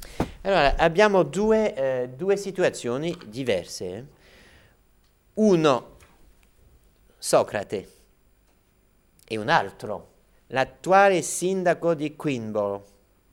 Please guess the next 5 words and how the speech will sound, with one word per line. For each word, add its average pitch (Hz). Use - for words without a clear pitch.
Due 151
sostanze 160
diverse. 117
Gedankenexperiment. 120
<laughs> 101